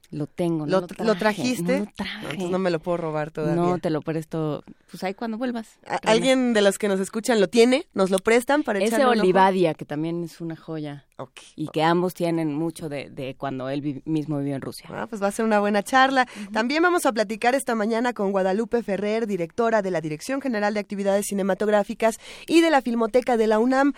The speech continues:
Speaker 2: Eh, el día de ayer tuvimos una charla bien interesante con Guadalupe Ferrer en el programa Sin Margen, y uno de los temas que se quedó pendiente y que, y que sin duda es un tema importantísimo para lo que está ocurriendo con el cine en, en tiempos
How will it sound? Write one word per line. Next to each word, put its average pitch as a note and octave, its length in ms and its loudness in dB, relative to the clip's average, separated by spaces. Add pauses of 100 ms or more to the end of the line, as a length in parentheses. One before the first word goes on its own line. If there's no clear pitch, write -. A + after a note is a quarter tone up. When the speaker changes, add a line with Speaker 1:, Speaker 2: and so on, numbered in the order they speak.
(240)
Speaker 2:
Eh, B3+ 280 4
el C4 120 2
día E4+ 160 6
de G4 60 6
ayer F#4 180 6
tuvimos E4 260 2
una D#4 160 4
charla D4 280 2
bien C4+ 180 0
interesante A#3 560 -2
con G3 160 -6
Guadalupe F#3 420 -2
Ferrer F3+ 400 0
en D3+ 300 -4
el D3+ 100 -4
programa D#3+ 500 -4
Sin D#3 200 -6
Margen, F#3+ 380 -2 (400)
y B3 160 -2
uno D4+ 160 4
de C#4 80 4
los A#3+ 140 -2
temas B3+ 240 -2
que G#3+ 100 -10
se F#3+ 100 -12
quedó G#3+ 240 -2
pendiente A3+ 560 -2
y G#3 160 -6
que, D#3+ 340 -8
y F#3+ 80 -14
que F3 120 -12
sin F3 180 -10
duda G#3 160 -4
es G3+ 100 -8
un A3 80 -2
tema G#3+ 220 -2
importantísimo G#3+ 840 -4
para F3 180 0
lo E3+ 60 0
que - 80 -10
está G#3 140 -6
ocurriendo G3+ 380 -2
con F#3+ 160 -4
el F3+ 100 -4
cine G3+ 360 -4 (320)
en, G3+ 200 2
en F#3+ 360 0
tiempos G#3 600 0